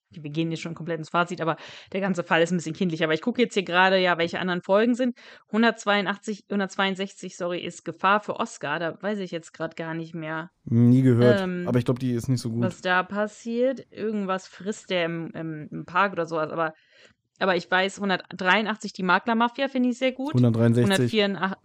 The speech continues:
Speaker 1: warum sag ich die ganze Zeit achtzig?
Speaker 2: Weiß ich nicht.
Speaker 1: Hundertvierundsechzig. <laughs> Operation Hexen-, Hexengraffiti, super. Fünfundsechzig, Advent mit Knalleffekt. Sechsundsechzig, das Mädchen mit der Kristallkugel. Siebenundsechzig, der Unsichtbare.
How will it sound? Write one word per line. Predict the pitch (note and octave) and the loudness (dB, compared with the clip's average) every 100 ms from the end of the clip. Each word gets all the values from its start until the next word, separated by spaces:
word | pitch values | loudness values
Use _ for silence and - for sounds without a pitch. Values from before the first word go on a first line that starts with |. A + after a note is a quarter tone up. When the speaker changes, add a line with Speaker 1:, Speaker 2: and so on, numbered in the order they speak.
| - | -20
Speaker 1:
warum | - - G#3 | -14 -2 0
sag | G#3+ C4+ | 0 -2
ich | A3 | -4
die | |
ganze | G#3 G#3+ | -4 -4
Zeit | |
achtzig? | - - | -8 0
Speaker 2:
Weiß | B3+ E4+ | 2 6
ich | |
nicht. | C#4+ G3 F3+ | 6 6 2
Speaker 1:
Hundertvierundsechzig. | C4+ A3+ G3+ A3 A#3 - - B3 B3+ | 2 4 4 2 0 -6 -10 -10 -10
<laughs> | - - _ _ _ - - - - - _ _ | -18 -20 _ _ _ -16 -14 -14 -16 -20 _ _
Operation | G#3 A3+ G#3 A3 | 0 2 2 2
Hexen-, | G#3 G3+ A3+ | -2 -2 -6
Hexengraffiti, | G3+ A3+ - B3+ B3+ C#4+ D#4 - | -6 -6 -2 -2 -2 -4 -4 -4
super. | A3+ B3 D4 D#4 D4+ _ _ _ _ | -6 -2 0 0 -2 _ _ _ _
Fünfundsechzig, | - A3+ A#3 A#3 B3 - A#3+ | 0 2 2 0 -4 -4 -4
Advent | A#3 G#3 | -2 -2
mit | G#3 G3 | -2 -4
Knalleffekt. | G3+ E3 F3 - D4+ - - - _ | -2 0 0 -2 -6 -8 -20 -20 _
Sechsundsechzig, | - G#3+ G#3 A3 G3+ G#3 - B3+ | 2 2 2 -2 -2 -4 -6 -4
das | C4 A3+ | -2 0
Mädchen | G#3+ G#3 | 0 -2
mit | G3 | -4
der | F3 | -4
Kristallkugel. | - F#3 - D#3 D#3 - E3+ E3+ B3+ E4 _ _ _ _ - | -8 -12 -2 0 0 -4 -8 -6 -6 -8 _ _ _ _ -12
Siebenundsechzig, | F#3 G#3 G3+ F3+ F3 - - | -2 2 2 0 -4 -6 -4
der | F#3 | -2
Unsichtbare. | F#3 D#3+ D3 - D3 D3 D3+ G3+ | -2 -4 -8 -4 -2 0 -2 -4